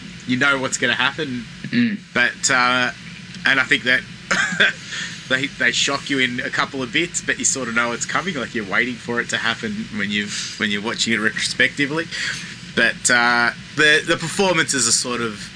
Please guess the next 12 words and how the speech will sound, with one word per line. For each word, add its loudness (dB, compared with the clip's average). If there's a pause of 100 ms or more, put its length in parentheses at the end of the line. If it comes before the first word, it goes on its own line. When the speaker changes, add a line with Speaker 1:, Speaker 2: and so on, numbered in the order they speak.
(640)
Speaker 1:
a 0
little 2
bit 0
mixed -2
in -2
places. 0 (560)
The 0 (960)
concept 2
is 0
incredible 0 (960)
and, 0
uh, 0